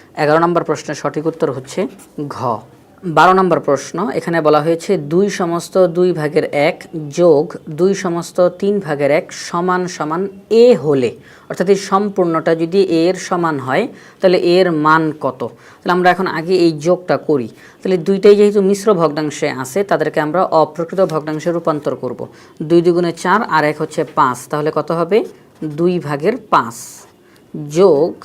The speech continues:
তিন দুগুণে ছয়, ছয় আর এক সাত, তাহলে উপরে হবে সাত, নিচে হচ্ছে তিন। আমরা এখন যোগ করি, দুই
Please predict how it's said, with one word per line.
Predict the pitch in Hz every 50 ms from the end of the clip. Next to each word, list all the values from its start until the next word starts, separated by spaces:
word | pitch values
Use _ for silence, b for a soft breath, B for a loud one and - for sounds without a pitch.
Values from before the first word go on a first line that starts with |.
| - - b b b b b b -
তিন | 196 190 196 196
দুগুণে | 196 196 185 196 190 180 175 190 -
ছয়, | - 185 202 214
ছয় | 214 - 190 170 165 156
আর | 156
এক | 180 185 - - -
সাত, | - - 151 131 120 - - - - -
তাহলে | 160 151 151 156
উপরে | 156 147 160 165 165
হবে | 165 165 175 170 165 -
সাত, | - 180 202 190 -
নিচে | 170 160 151 - 151
হচ্ছে | 143 139 - - - - - -
তিন। | 170 147 120 113 - B B B B B B B
আমরা | 185 180 180
এখন | 180 185 175 165 147 180
যোগ | 180 180 180 180 -
করি, | 160 147 165 220 - - - - _ b b b b b b b b b b b
দুই | 156 151 185